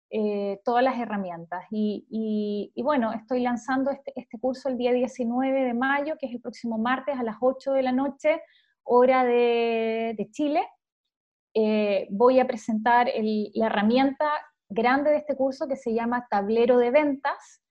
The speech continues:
que son diecisiete herramientas de ventas. No importa lo que tú vendas, tú vas a ver el tablero y te vas a dar cuenta cuáles de las, cuáles de las herramientas vas a poder utilizar en tu negocio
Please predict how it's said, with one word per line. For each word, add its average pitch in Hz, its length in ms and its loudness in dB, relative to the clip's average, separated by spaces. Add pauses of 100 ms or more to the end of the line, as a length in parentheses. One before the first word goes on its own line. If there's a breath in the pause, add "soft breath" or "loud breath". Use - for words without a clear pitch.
(300)
que 220 120 -4
son 247 480 0
diecisiete 247 880 0
herramientas 294 720 2
de 233 120 4
ventas. 247 680 0 (100)
No 233 140 0
importa 330 440 4
lo 320 120 2
que 285 100 -2
tú 269 200 0
vendas, 320 600 4
tú 247 80 0
vas 240 240 -2
a 214 60 2
ver 254 180 4
el 302 120 0
tablero 330 540 4 (240)
y 254 120 -4
te 254 100 2
vas 254 160 0
a 262 40 0
dar 247 180 -2
cuenta 277 440 4
cuáles 370 340 6
de 311 100 4
las, 320 280 -4 (960)
cuáles 320 260 6
de 294 80 4
las 269 160 2
herramientas 277 720 2
vas 311 160 0
a 311 80 -2
poder 269 240 6
utilizar 262 540 0
en 339 140 -4
tu 311 220 -2
negocio 262 600 2